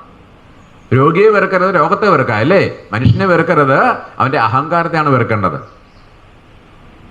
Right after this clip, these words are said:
അപ്പൊ വേദത്തിലെ ഈ ആശയങ്ങളാണ് പിൽക്കാലത്ത് എല്ലാ മതപ്രചാരകന്മാരും ആവർത്തിച്ചിരിക്കുന്നത്.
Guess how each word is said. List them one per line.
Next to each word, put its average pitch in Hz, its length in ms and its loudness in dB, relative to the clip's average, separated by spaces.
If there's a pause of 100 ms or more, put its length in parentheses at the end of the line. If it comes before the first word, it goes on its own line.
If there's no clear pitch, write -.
(240)
അപ്പൊ 190 140 0
വേദത്തിലെ 185 480 0
ഈ 202 200 2
ആശയങ്ങളാണ് 208 760 2
പിൽക്കാലത്ത് 151 640 0 (360)
എല്ലാ 147 420 2
മതപ്രചാരകന്മാരും 139 1300 0
ആവർത്തിച്ചിരിക്കുന്നത്. 127 920 0